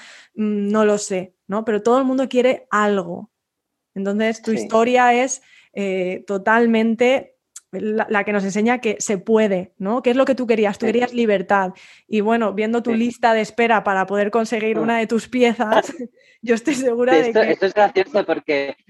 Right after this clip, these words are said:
Speaker 2: hay, hay pro-, hay mucha proyección ahí, porque yo cuando empecé, yo empecé a ver, eh, pues un poco el éxito que iba teniendo lo que yo hacía. Yo me acuerdo perfectamente de estar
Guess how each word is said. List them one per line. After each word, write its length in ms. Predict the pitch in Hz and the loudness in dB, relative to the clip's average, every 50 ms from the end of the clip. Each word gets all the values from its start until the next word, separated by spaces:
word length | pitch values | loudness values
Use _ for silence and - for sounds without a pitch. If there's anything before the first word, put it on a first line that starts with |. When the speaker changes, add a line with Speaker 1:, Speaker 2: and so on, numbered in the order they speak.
| _ _ _ _ _ _ _ _ _ _ - | _ _ _ _ _ _ _ _ _ _ 0
Speaker 2:
hay, 220 | - 151 160 165 - - 175 - | 2 2 2 2 2 -2 0 2
hay 120 | 156 156 156 | 2 0 0
pro-, 200 | - 185 202 - | 0 -2 -2 0
hay 160 | - 160 165 | 0 0 0
mucha 260 | 175 180 185 - 202 202 | 0 -2 -4 -4 -4 -2
proyección 920 | 190 185 160 156 156 _ _ _ _ _ _ _ - - 185 175 160 151 | 0 0 0 0 -2 _ _ _ _ _ _ _ -8 -4 -2 -2 0 0
ahí, 180 | 143 147 170 180 | 0 0 0 -2
porque 260 | 190 170 156 147 143 | -2 -4 -4 -2 -2
yo 120 | 147 147 | -2 0
cuando 220 | 151 165 170 175 175 | 0 -2 -2 -2 -6
empecé, 520 | 170 - 160 160 156 _ - 180 175 160 | -4 -2 -4 -4 -4 _ 0 0 2 2
yo 60 | 147 | 2
empecé 260 | 143 135 151 - 175 | 0 -2 -4 0 2
a 60 | 165 151 | 2 4
ver, 220 | 151 147 143 - _ _ - | 4 2 0 -2 _ _ -8
eh, 280 | 147 143 139 139 135 135 127 - _ | -6 -4 -2 -2 -4 -4 -6 -10 _
pues 160 | - 143 - - - | -12 -12 -12 -8 -8
un 60 | 143 | -4
poco 240 | - 135 151 147 _ _ _ | -2 0 -2 -2 _ _ _
el 240 | - 131 135 135 135 | -6 -2 2 2 2
éxito 400 | 143 143 - - 160 - 156 - | 2 0 -2 -6 -2 -2 0 2
que 180 | 156 143 - - | 0 0 0 0
iba 240 | - 147 147 139 135 | -2 2 2 2 2
teniendo 340 | - 135 135 139 143 143 139 | 2 -4 -4 -4 -4 -2 0
lo 120 | 135 131 | -2 0
que 120 | - 135 131 | 0 0 2
yo 120 | 131 131 | 2 2
hacía. 540 | 127 131 - 151 147 139 131 135 160 208 220 _ - - - _ _ | 0 0 -4 -2 0 2 2 2 2 0 -6 _ -20 -20 -20 _ _
Yo 120 | - 160 160 | 0 2 4
me 60 | 175 | 4
acuerdo 280 | 185 185 190 185 180 170 | 4 4 4 4 4 4
perfectamente 760 | 175 165 - - _ _ _ - 170 160 143 135 135 127 131 | 2 -2 -4 -8 _ _ _ 0 0 0 0 0 -4 -2 -2
de 80 | 127 127 | -2 -2
estar 260 | 127 - 139 131 | -2 -2 -4 -4